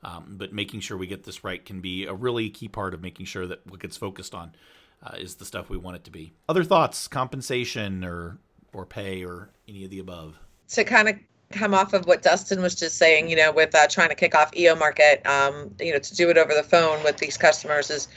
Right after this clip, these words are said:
Speaker 2: it's hard to get accounts to get their time and get interest, you know, the, for them to follow the link and to get signed up and, and using something brand new.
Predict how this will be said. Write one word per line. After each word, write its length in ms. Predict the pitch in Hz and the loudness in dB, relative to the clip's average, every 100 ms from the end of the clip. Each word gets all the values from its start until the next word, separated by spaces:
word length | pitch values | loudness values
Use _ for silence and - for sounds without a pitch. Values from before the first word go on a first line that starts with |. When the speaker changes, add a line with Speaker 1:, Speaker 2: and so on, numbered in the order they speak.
| - - | -20 -8
Speaker 2:
it's 120 | - - | -4 -2
hard 320 | - 196 190 | 6 8 8
to 100 | 190 | 4
get 360 | 165 147 - - | 6 6 2 -4
accounts 540 | 117 160 190 165 156 - | -2 0 0 0 -4 -4
to 120 | 160 - - 196 | -4 -6 -18 0
get 160 | 180 | 2
their 80 | 165 | 2
time 420 | 156 175 160 156 | -4 0 0 0
and 140 | 156 156 | -2 2
get 260 | 151 151 | 4 4
interest, 480 | - 160 - 160 - | 0 -8 -6 -8 -8
you 120 | 175 | -6
know, 160 | 160 143 - | -4 -4 -2
the, 380 | - 147 139 139 - - | 4 6 8 4 -4 0
for 80 | 202 | 6
them 160 | 190 170 | 6 6
to 40 | |
follow 300 | - 170 170 | 4 6 6
the 100 | 165 | 4
link 360 | 165 156 160 165 | 2 0 -2 -4
and 100 | 151 | -2
to 80 | |
get 240 | 160 160 - | 2 2 2
signed 320 | - 160 160 | 2 2 4
up 320 | 151 147 139 | 4 4 2
and, 220 | 147 156 - | -4 -6 -6
and 140 | 151 | -4
using 260 | 156 156 156 | -4 -6 -2
something 320 | 151 156 156 | -2 -2 2
brand 260 | 143 143 | 4 4
new. 300 | 156 156 139 | 6 4 4